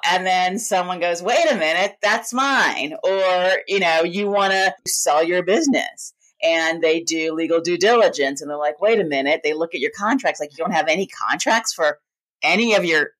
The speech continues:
you know, your framework or your courses." Like, "Who, did you create them yourself?" "Well, no, I use this contractor." Like, "But you don't have anything in writing?" And so then they can't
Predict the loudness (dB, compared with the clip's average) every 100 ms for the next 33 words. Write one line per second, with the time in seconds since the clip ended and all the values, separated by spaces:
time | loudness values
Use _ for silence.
0 | _ -14 -2 2 2 0 -2 2 2 2
1 | 4 2 2 -2 -4 -4 0 0 0 0
2 | -2 0 0 0 -6 _ _ _ _ _
3 | -8 -2 0 -2 -4 -6 -6 -2 0 0
4 | -2 0 0 2 2 2 2 2 0 -2
5 | -8 -8 -8 -8 _ -6 0 0 2 0
6 | 2 4 2 0 _ -4 0 2 2 2
7 | 4 2 4 4 4 2 -2 -6 0 0
8 | 0 -2 0 0 2 4 4 2 -2 -10
9 | -14 _ 0 0 0 0 0 -2